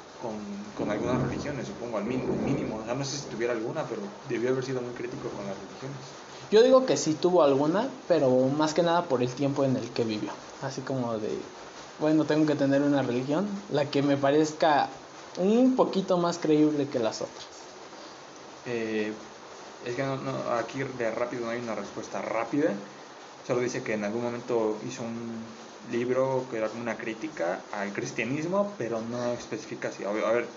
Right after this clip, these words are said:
Speaker 1: hay muchas religiones, o sea, no, no especifica si tuvo alguna.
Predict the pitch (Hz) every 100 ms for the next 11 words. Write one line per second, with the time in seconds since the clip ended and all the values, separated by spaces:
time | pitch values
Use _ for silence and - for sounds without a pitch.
0 | - 107 110 113 101 101 131 101 - 107
1 | 110 - - - - - - - - 117
2 | 131 - 120 113 - - 107 98 101